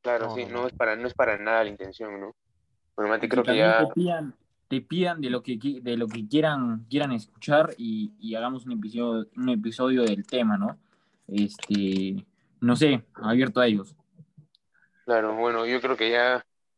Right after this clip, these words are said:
Speaker 1: ha sido una, ha sido una sesión muy buena, un episodio perfecto, un episodio hermoso, ya me ha gustado mucho.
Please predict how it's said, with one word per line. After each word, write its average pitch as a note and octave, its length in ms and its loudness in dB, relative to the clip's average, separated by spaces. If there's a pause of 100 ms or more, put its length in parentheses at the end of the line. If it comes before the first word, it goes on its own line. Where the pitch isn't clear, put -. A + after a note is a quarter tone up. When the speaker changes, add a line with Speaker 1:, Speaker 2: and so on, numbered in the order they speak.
(300)
Speaker 1:
ha - 60 -12
sido C3+ 140 0
una, B2 180 4
ha A#2+ 80 6
sido C3+ 100 2
una B2 100 0
sesión A#2 340 -4
muy B2 160 2
buena, A#2 300 4
un A#2+ 120 0
episodio A2 600 -6 (600)
perfecto, A#2 480 0
un B2 100 0
episodio A2 340 -2
hermoso, A2+ 320 0
ya A2 140 6
me A2+ 60 0
ha A2 40 0
gustado G#2+ 280 -4
mucho. G#2+ 420 -6